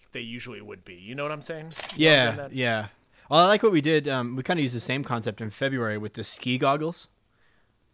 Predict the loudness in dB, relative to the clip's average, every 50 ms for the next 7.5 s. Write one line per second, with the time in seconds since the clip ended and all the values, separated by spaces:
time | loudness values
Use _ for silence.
0 | _ -14 -10 -4 -2 -2 0 0 0 0 -2 -6 -14 -10 -8 -8 -6 -4 -4 -4
1 | -4 -4 -4 -2 2 2 2 4 2 0 0 -2 -2 -2 -2 -2 -2 -4 -6 -6
2 | -8 -8 -8 -8 -6 -6 -8 -8 -8 -10 -10 -10 -10 -12 -14 -14 -14 -12 -8 -6
3 | -6 -6 -4 -2 -2 -2 -2 -4 -6 -8 -6 -8 -8 -10 -8 -8 -8 -8 -8 -12
4 | -16 _ _ _ _ _ _ -14 -12 -8 -6 -6 -6 -4 -4 -2 -2 -2 -2 -4
5 | -4 -4 -4 -4 -2 -2 -2 -2 -4 -6 -8 -10 -12 -10 -8 -8 -8 -6 -6 -6
6 | -8 -8 -10 -14 _ _ _ _ _ _ _ _ _ _ _ _ _ _ _ -12
7 | -4 0 2 4 4 2 0 -4 -4 -6